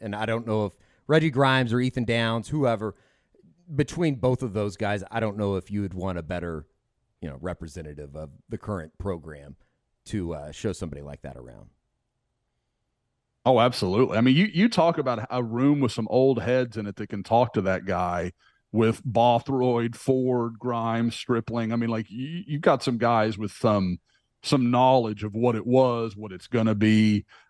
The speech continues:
Speaker 2: Um, I, I, I would be interested in him, like, with a guy like R. Mason Thomas. I could see some,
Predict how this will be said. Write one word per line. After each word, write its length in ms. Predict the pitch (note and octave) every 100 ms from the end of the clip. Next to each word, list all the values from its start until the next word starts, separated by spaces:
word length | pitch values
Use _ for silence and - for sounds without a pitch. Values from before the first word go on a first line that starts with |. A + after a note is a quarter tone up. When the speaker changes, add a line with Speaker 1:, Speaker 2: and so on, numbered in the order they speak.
| _
Speaker 2:
Um, 420 | G#2+ G#2 F#2+ F#2 -
I, 140 | C#3+ -
I, 220 | C#3 F#3 -
I 160 | C#4
would 120 | G4+ E3
be 140 | D3+
interested 400 | D3+ C#3 C3 C3+
in 100 | B2+
him, 220 | A#2 C#3
like, 200 | A#2 A2
with 140 | C3 -
a 280 | A2 G2+ A#2
guy 120 | C3
like 200 | A#2 -
R. 160 | B2+
Mason 320 | B2 B2 G#2+ G2
Thomas. 460 | G#2+ G2+ D#2+ - -
I 100 | C#3+
could 180 | E3 -
see 320 | - C3 B2+
some, 500 | - A#2+ G#2 F#2+